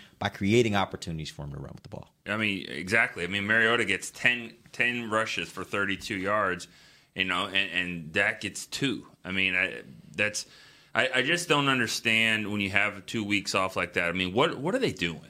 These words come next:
Speaker 2: honestly? What, what are they doing to fix some of these things?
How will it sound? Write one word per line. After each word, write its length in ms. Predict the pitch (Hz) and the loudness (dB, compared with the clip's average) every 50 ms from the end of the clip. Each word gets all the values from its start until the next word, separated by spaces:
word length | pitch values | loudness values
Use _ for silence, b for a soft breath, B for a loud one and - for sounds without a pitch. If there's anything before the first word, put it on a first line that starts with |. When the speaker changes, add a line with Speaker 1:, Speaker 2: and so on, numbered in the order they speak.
| - _ - | -18 _ -6
Speaker 2:
honestly? 400 | 110 120 117 107 - - 87 82 | -4 -4 -4 -4 -6 -8 -8 -2
What, 300 | 90 127 160 175 127 113 | 2 2 2 2 2 2
what 180 | 120 151 190 | 2 4 4
are 60 | 214 196 | 4 2
they 180 | 180 170 135 | 2 2 0
doing 560 | 120 117 127 131 131 131 127 127 127 120 120 B B B B B B | 2 0 0 2 2 2 2 2 2 0 -2 B B B B B B
to 160 | - 127 110 | 0 0 0
fix 360 | - - - 131 127 - - | 0 0 0 0 2 2 0
some 200 | - 127 113 110 | 0 0 0 0
of 80 | 107 104 | 0 0
these 220 | 104 101 - - | 0 0 0 -2
things? 400 | - 107 98 90 87 85 85 - | -2 -2 0 0 -2 -2 -6 -8